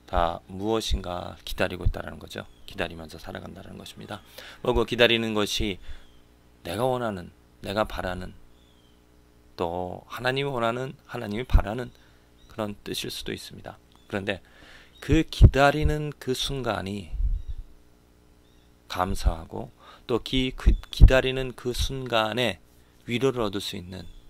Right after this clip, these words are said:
또 힘을 얻을 수 있는, 절망하지 않고, 어, 쉬운 말로 잘 기다릴 수 있는 그 방법이 무엇인가 이렇게 살펴보면 그 기다리는 내용을 살펴보면 됩니다.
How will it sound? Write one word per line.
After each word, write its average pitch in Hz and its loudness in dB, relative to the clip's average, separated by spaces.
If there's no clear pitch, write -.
또 - -10
힘을 147 12
얻을 104 0
수 - -12
있는, 90 -14
절망하지 120 6
않고, 90 -12
어, 110 -6
쉬운 110 -2
말로 98 -4
잘 120 4
기다릴 110 6
수 - -8
있는 92 -10
그 131 -6
방법이 107 -8
무엇인가 90 -8
이렇게 - -12
살펴보면 104 2
그 160 2
기다리는 139 6
내용을 127 -4
살펴보면 95 6
됩니다. - 0